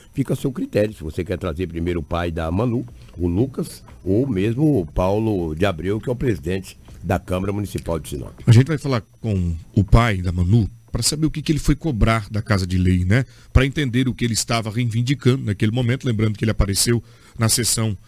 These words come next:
Speaker 2: ordinária com uma faixa de apoio, outras pessoas também o acompanharam, levando o mesmo material,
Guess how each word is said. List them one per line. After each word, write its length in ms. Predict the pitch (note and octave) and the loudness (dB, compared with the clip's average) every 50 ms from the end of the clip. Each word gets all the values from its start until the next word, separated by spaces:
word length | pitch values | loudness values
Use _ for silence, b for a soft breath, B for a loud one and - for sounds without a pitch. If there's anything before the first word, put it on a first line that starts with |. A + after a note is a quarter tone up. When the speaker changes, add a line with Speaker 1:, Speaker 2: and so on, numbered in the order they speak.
| b b | b b
Speaker 2:
ordinária 500 | A2 A#2 A2+ F#2 A2+ G#2+ G#2 G2+ G2+ G2+ | 4 4 4 4 0 -2 0 -2 -2 -4
com 100 | - - | -4 -2
uma 140 | A2 G#2+ G2+ | 0 0 2
faixa 320 | - - A2 G#2 - - | 2 0 0 -2 -2 -2
de 80 | G#2+ B2 | -2 -2
apoio, 340 | A#2 - - C3 C#3 C3 A#2+ | -2 0 0 0 2 2 2
outras 240 | A#2 A2+ A#2+ A2+ | 2 2 0 0
pessoas 460 | - - A#2 G2+ - B2 A2+ G#2 - B B B B B - | 2 2 0 0 2 0 0 0 -2 B B B B B 4
também 560 | - C#3 C#3 A#2+ A2 C3+ D3 D#3 D#3 B2 F#2+ | 6 6 6 6 2 0 0 0 -2 -4 -4
o 120 | G2 G#2+ | -4 -4
acompanharam, 760 | A2 G2+ - A2+ G#2 G2+ A#2 A2 G#2+ A2 A#2 B2 B2 A2+ F#2+ b b b b b | -4 -4 -4 -4 0 0 0 2 2 2 2 2 0 -2 -4 b b b b b
levando 520 | - A2 A#2+ A2 F#2 G2 C3 C#3+ C#3+ A#2 | 2 4 4 2 2 -2 -2 -2 -2 -2
o 40 | A2+ | -2
mesmo 280 | G2+ G#2+ A#2 G#2 G2 G#2+ | -2 0 -2 -2 -2 -4
material, 540 | G#2 G2+ - G#2 G2 G2+ A2 A#2+ B2+ B2+ | -4 -2 -2 0 0 2 2 0 0 -2